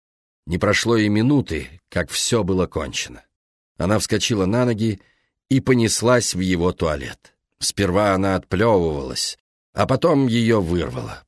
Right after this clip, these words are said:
При этом она думала, что это не такая уж высокая цена за будущее.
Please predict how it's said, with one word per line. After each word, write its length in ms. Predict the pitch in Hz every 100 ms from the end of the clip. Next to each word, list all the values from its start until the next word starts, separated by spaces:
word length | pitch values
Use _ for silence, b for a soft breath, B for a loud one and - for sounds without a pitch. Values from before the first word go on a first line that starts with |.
| _
При 140 | - 90
этом 300 | 98 98 85
она 160 | 87
думала, 440 | 78 107 107 87 76
что 240 | - -
это 240 | 90 92
не 140 | 95 98
такая 480 | 101 98 123 123 123
уж 180 | 110
высокая 560 | 123 135 151 143 139 139
цена 520 | 120 147 151 160 147
за 180 | 107 113
будущее. 800 | 135 151 127 85 - - - -